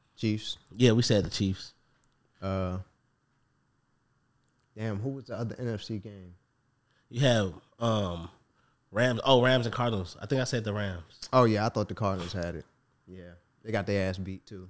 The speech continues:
Speaker 1: <laughs>
Speaker 2: Kyler Murray threw that horrible pick. That was a
Speaker 1: Mm.
Speaker 2: ugly pick. Bro,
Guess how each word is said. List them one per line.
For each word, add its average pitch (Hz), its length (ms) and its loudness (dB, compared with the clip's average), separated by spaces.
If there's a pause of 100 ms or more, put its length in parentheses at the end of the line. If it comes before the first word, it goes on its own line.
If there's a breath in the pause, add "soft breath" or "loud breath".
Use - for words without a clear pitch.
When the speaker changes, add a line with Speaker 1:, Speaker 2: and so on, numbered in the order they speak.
(120)
Speaker 1:
<laughs> - 140 -14
Speaker 2:
Kyler 143 460 8
Murray 156 280 10
threw 143 160 6
that 139 240 6
horrible 139 400 8
pick. 151 380 4 (280)
That 139 120 6
was 131 240 10
a 90 120 4 (760)
Speaker 1:
Mm. 131 200 8
Speaker 2:
ugly 156 320 10
pick. 110 440 0 (540)
Bro, 131 420 10